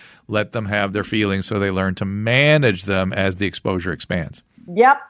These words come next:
Speaker 2: And walk, finally, you're walking together with the mailbox. So you're going, "We're both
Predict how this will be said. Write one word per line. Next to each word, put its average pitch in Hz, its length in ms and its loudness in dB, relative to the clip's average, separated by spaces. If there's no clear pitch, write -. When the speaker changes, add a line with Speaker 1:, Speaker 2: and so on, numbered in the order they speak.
Speaker 2:
And 185 160 2
walk, 208 280 4
finally, 226 360 6
you're 220 160 8
walking 220 360 6
together 226 320 6
with 214 180 4
the 220 60 2
mailbox. 214 580 4
So 220 80 2
you're 208 160 4
going, 220 300 4
"We're 403 80 6
both 523 260 6